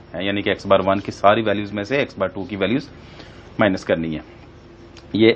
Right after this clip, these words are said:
एक्स बार वन जो फर्स्ट हमारे पास mean निकला है सैंपलिंग का, ये देखें नाइन बाई टू, वही नाइन बाई टू पहले लिख लेना, फिर इलेवन बाई टू है तो इलेवन बाई टू,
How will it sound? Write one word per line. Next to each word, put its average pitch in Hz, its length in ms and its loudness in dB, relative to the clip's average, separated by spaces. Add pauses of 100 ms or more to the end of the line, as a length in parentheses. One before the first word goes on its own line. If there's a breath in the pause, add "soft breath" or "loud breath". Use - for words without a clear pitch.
(140)
एक्स 104 200 -2
बार 104 140 6
वन 90 180 -2
जो 101 80 -6
फर्स्ट 127 320 0
हमारे 104 280 2
पास 123 340 2
mean 95 220 -4
निकला 90 260 -4
है 78 120 -4
सैंपलिंग 87 420 -8
का, 80 140 -2 (420 loud breath)
ये 92 100 0
देखें 87 240 -4
नाइन 101 380 2
बाई 113 140 6
टू, 113 140 0 (380)
वही 92 140 -2
नाइन 98 220 -2
बाई 101 100 0
टू 101 120 -6
पहले 101 180 -2
लिख 98 160 -4
लेना, 98 220 0
फिर 95 140 0
इलेवन 92 320 2
बाई 107 120 2
टू 110 200 -2
है 104 60 0
तो 95 100 -6
इलेवन 87 320 -4
बाई 101 120 0
टू, 104 220 -6